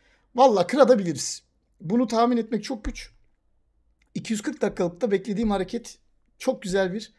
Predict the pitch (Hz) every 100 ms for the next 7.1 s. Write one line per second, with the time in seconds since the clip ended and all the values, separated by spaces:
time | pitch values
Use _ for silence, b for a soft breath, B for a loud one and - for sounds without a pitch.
0 | _ _ _ _ - 226 240 233 254 226
1 | 220 226 214 214 - - _ 185 190 214
2 | 226 - 208 214 233 240 214 208 214 180
3 | - _ _ _ _ _ _ _ _ 165
4 | 156 151 143 139 139 131 120 123 - 190
5 | 214 202 202 180 196 208 240 - - 185
6 | 185 175 - 190 196 165 170 156 147 160
7 | 247